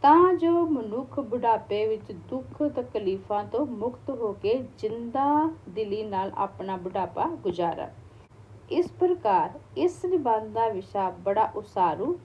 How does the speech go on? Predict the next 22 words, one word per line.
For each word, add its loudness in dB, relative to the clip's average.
ਤੇ -2
ਪ੍ਰੇਰਨਾ -2
ਭਰਪੂਰ -2
ਹੈ। -4
ਉਸਾਰੂ 2
ਕਿਸ, -8
ਅ, -2
ਕਿਉਂ -4
ਹੈ? -4
ਉਸਾਰੂ 2
ਇਸ -6
ਕਰਕੇ -2
ਹੈ 2
ਕਿ 2
ਉਹ 0
ਡਿਜ਼ਾਇਰ 0
ਰੱਖਦਾ -4
ਪਿਆ -6
ਲੇਖਕ -4
ਕਿ -4
ਮੇਰੀ -2
ਜਿਹੜੀ -4